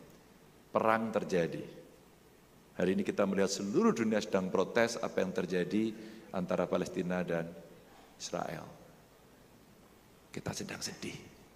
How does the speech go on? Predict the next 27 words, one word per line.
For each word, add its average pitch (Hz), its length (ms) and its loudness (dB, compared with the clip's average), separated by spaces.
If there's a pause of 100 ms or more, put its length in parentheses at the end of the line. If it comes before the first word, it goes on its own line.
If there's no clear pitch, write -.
(360)
belum 127 240 -4
baik-baik 95 400 0
saja. 80 320 -8 (400)
Lalu 104 160 4
saya 113 160 2
ditanya, 101 560 0 (720)
"Kira-kira 113 560 2
kalau 101 240 2
Pak 92 240 -2
Ganjar 95 160 2
bagaimana?" 82 560 -4 (400)
Ya, 87 240 -2 (800)
kita - 240 -4
harus 80 160 -8
berhubungan 101 560 0
dengan 82 320 -8
banyak 82 320 -4
negara 92 480 -2 (640)
yang 82 240 -6
sama-sama 101 960 -4
bisa 90 400 -2
saling 90 320 -2
menguntungkan 87 800 -4 (400)
dan 85 160 0
tidak 87 240 2
saling 85 320 -2
menindas. 82 800 -2